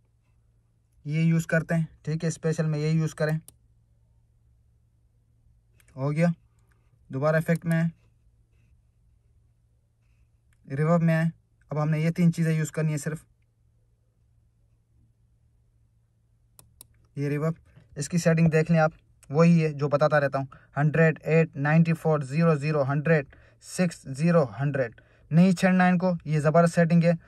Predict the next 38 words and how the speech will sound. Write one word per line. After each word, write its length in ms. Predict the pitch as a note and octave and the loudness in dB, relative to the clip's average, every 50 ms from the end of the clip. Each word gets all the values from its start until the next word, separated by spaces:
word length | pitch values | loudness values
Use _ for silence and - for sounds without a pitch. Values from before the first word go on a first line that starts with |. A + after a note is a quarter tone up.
| - _ - | -20 _ 0
ख़राब 240 | - D#3+ F3 F3 E3+ | 4 6 6 6 6
करनी 280 | - F3+ E3+ E3+ F3+ F3 | 4 2 2 4 4 4
हो 100 | F3 F3 | 4 4
तो 120 | E3+ E3 | 4 2
मज़ीद, 320 | D3+ D3+ D#3 - E3+ E3+ E3+ | 0 0 0 0 -2 -4 -4
अ, 360 | E3 D3 C#3+ D3 C#3+ C#3+ C#3+ C#3+ | -6 -6 -6 -6 -8 -6 -4 -4
आपको 200 | C#3+ C#3 - D3+ | -4 -4 -4 -2
इजाज़त 300 | C#3+ D#3 D#3 D#3 D3+ D#3+ | 2 2 2 2 2 0
है, 60 | D3+ | -2
आप 100 | C#3 - | -2 -2
छेड़ 180 | - D#3+ C3 | -4 -6 -6
सकते 280 | - - A#2+ - - A2 | -6 -8 -12 -16 -18 -20
हैं। 80 | A2+ - _ - | -20 -16 _ -8
अगर 180 | C3 C3+ C3+ | -6 -4 -2
आपको 180 | C3+ C3+ C3+ C3 | -2 -2 -2 -4
अपनी 200 | B2+ - - C3+ | -4 -4 -4 -6
ऑडियो 180 | B2+ B2+ C3 B2+ | -6 -6 -6 -8
ख़राब 240 | - C#3+ C#3 C#3 C#3 | -6 -4 -4 -4 -4
करनी 160 | C#3 C3+ C3+ | -6 -6 -6
हो 100 | D3+ E3 - _ _ _ _ _ | -6 -6 -8 _ _ _ _ _
तो 60 | - | -8
आप 100 | C3 B2 | -8 -8
इसको, 160 | B2 - - C#3 | -8 -12 -16 -16
इसको 200 | - - - C3+ | -14 -14 -14 -14
छेड़ 180 | - - A2+ | -14 -14 -16
सकते 320 | G#2+ - - - _ - - | -16 -18 -20 -20 _ -20 -18
हैं, 60 | - | -14
अगर 120 | - C3+ | -10 -6
नहीं 180 | C3 C#3+ D#3 E3 | -2 0 0 0
करनी 240 | - D#3+ C#3+ D3+ D3 | 0 0 -4 -4 -6
तो 120 | C#3 C#3 | -8 -8
इसको 220 | C3 C3 - - B2+ | -10 -10 -10 -12 -14
ऐसे 180 | A#2 - - | -14 -14 -14
ही 40 | A#2+ | -16
रहने 180 | A#2 A2+ A2+ - | -14 -14 -14 -16
दें। 120 | - - _ _ _ _ _ - - _ _ _ _ _ _ _ _ _ _ _ _ _ _ _ _ _ _ _ _ _ _ _ _ _ _ _ _ _ _ _ _ _ _ _ _ _ | -16 -18 _ _ _ _ _ -20 -20 _ _ _ _ _ _ _ _ _ _ _ _ _ _ _ _ _ _ _ _ _ _ _ _ _ _ _ _ _ _ _ _ _ _ _ _ _
ठीक 180 | - D3+ E3+ E3+ | -6 -6 -4 -2
है, 100 | F3+ E3+ | -2 -4